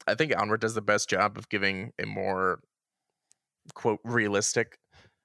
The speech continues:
expression of what recoil is like. You know, it's jumpy. I mean, you can't, like, shoot anything at a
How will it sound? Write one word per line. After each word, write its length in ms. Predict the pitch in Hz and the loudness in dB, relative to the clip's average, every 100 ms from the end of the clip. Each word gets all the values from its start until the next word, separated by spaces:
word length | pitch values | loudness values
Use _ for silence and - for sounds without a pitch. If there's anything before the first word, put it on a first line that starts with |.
| _ _ _ | _ _ _
expression 580 | - - - 117 - 151 | -6 -2 0 0 0 -4
of 260 | - 85 - | -2 -2 -2
what 160 | - - | -2 0
recoil 380 | 104 - 107 95 | 0 2 2 2
is 140 | 92 | 0
like. 280 | 107 104 - | 0 0 0
You 60 | 101 | -2
know, 120 | 92 | 2
it's 220 | 117 120 | 0 -2
jumpy. 560 | 113 131 175 98 95 95 | 0 2 2 0 -2 -2
I 20 | |
mean, 220 | 110 117 | -2 -2
you 140 | - 117 | -4 -4
can't, 260 | - 131 | 0 2
like, 280 | 117 107 - _ 123 | 4 2 -2 _ -4
shoot 240 | - 127 | 2 4
anything 340 | 107 120 120 110 | 2 2 -2 0
at 120 | |
a 80 | 101 | 0